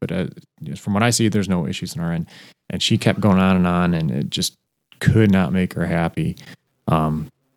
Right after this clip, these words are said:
finally, after a few minutes of saying, "Well, then again, I'll have this professional come out," and she finally just kinda gave up on it and kinda let it go, 'cause she kept saying it was something with her relative and it wouldn't be fair. But she was talking about a female, the person I know from Purdue was a male,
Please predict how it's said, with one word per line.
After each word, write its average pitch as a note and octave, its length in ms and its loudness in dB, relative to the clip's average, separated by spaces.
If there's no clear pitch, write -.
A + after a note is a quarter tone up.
finally, G#2 380 2
after F#2+ 380 0
a F#2+ 40 -4
few A2 220 -2
minutes G#2+ 240 2
of F#2 80 -4
saying, F2+ 240 -4
"Well, G#2+ 240 2
then C3 360 0
again, A2+ 320 6
I'll F#2 220 4
have F#2 160 2
this F2+ 160 -2
professional G#2 480 2
come G2 160 2
out," F#2+ 180 2
and F2+ 120 0
she - 100 -2
finally G2 300 2
just E2+ 260 -2
kinda F#2 240 2
gave F2+ 300 0
up G2 180 2
on G#2+ 180 2
it F#2+ 120 0
and F2+ 340 0
kinda F2 220 0
let F2+ 100 2
it F2+ 80 -2
go, G2 220 0
'cause F2 160 -6
she A2+ 100 2
kept B2+ 220 2
saying B2 160 4
it G2+ 40 4
was G2 120 0
something A2 340 4
with F#2 160 0
her F#2+ 160 -4
relative A2 560 4
and F#2 80 2
it F2 60 2
wouldn't G#2 180 2
be G2 80 2
fair. G#2 380 0
But F2+ 180 -8
she - 200 -4
was F2 140 -2
talking G2+ 280 2
about E2+ 160 0
a F2+ 40 -4
female, C3+ 560 4
the - 60 -10
person F#2+ 300 -4
I F#2 60 0
know G2 340 2
from F#2+ 220 -2
Purdue F#2+ 300 4
was F2+ 180 2
a E2 80 0
male, G#2+ 440 4